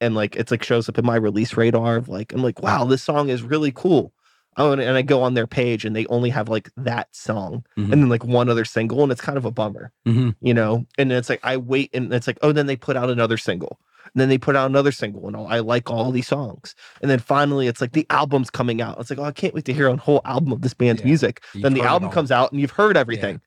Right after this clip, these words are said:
Speaker 2: Yeah.
Speaker 1: They've just re-released everything into one package. It's just kind of like a way to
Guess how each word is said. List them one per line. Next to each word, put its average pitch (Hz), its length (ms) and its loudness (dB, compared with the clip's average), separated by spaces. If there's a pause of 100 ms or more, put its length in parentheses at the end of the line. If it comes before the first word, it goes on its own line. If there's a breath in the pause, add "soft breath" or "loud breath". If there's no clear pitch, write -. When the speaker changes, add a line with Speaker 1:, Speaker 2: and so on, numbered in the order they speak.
(140)
Speaker 2:
Yeah. 101 240 -14 (160)
Speaker 1:
They've 131 180 2
just 139 240 0
re-released 135 600 -2 (160)
everything 117 560 -2
into 110 220 -6
one 107 200 -6
package. 107 460 -8
It's 113 140 -4
just 139 160 -8
kind 151 180 -4
of 123 140 -8
like 117 300 -2 (1080)
a 135 60 4
way 123 260 0
to 117 420 4